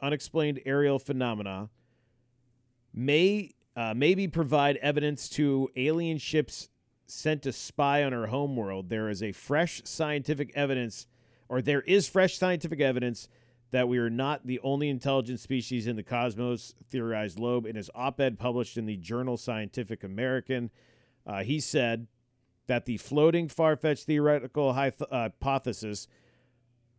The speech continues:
uh, uh, said that an extraterrestrial civilization had implemented the Earth with sensors collecting info on areas of our galaxy hospitable to life, futurism reported. He deduced that,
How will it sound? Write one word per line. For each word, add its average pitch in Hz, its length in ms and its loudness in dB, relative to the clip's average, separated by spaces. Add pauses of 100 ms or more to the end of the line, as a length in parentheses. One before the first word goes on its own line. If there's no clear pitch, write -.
(120)
uh, 107 280 -2 (760)
uh, 107 160 -6
said 143 300 2
that 131 220 4
an 127 200 -2 (100)
extraterrestrial 151 800 2
civilization 139 720 2
had 120 280 0
implemented 147 580 -2
the 120 160 -2
Earth 139 260 0
with 117 140 -4
sensors 151 580 -4
collecting 139 500 -2
info 143 440 2
on 123 240 2
areas 135 460 2
of 110 100 -4
our 101 100 -4
galaxy 131 580 -2
hospitable 123 600 -2
to 113 160 -10
life, 123 480 0 (280)
futurism 117 640 -2
reported. 143 540 0
He 120 100 -4
deduced 120 540 0
that, 110 260 0